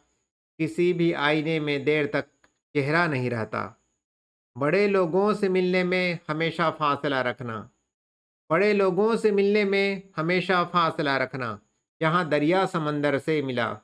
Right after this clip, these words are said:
दरिया नहीं रहता।" अब एक सामान्य सी बात है लेकिन इसमें बहुत ही गहरा संदेश छिपा हुआ है।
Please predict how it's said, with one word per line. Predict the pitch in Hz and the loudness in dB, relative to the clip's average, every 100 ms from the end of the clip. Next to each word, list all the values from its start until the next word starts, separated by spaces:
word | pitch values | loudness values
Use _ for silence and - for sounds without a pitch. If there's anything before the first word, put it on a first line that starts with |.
| - | -10
दरिया | 123 143 147 127 | -4 0 2 0
नहीं | 120 110 | -2 -4
रहता।" | 107 101 101 101 _ _ _ _ _ _ | -6 -8 -12 -16 _ _ _ _ _ _
अब | 151 | -4
एक | 180 190 - _ _ _ _ _ _ _ 180 | -2 -4 -10 _ _ _ _ _ _ _ -2
सामान्य | 190 208 226 | 2 2 2
सी | 214 214 | 2 2
बात | 202 202 | 2 2
है | 208 | 2
लेकिन | 208 208 | 2 2
इसमें | 202 208 190 | 0 0 2
बहुत | 185 214 | 2 2
ही | |
गहरा | 185 185 208 | 2 2 2
संदेश | 202 196 202 196 196 | 0 2 2 2 0
छिपा | 190 | 2
हुआ | 196 190 | 4 4
है। | 180 185 - | 2 -4 -16